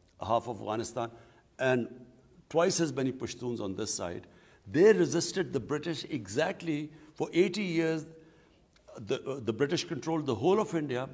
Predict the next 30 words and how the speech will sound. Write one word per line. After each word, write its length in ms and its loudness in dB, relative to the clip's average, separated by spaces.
but 200 -2
the, 140 -4
the 60 -6
Pashtun 540 0
areas, 380 2
the 80 0
tribal 420 2
areas, 460 0
there 120 4
was 200 -2
resistance 720 -2
throughout 420 8
the 160 -2
eighty 200 -2
years 340 0
of, 160 -8
of 300 -4
British, 540 -4
uh, 100 -2
interaction 560 0
with 140 -6
them. 160 -10
So 120 -10
therefore, 480 0
Afghanistan 880 0
cannot 340 0
be 80 -6
controlled 480 -8
from 220 -10
outside. 500 -14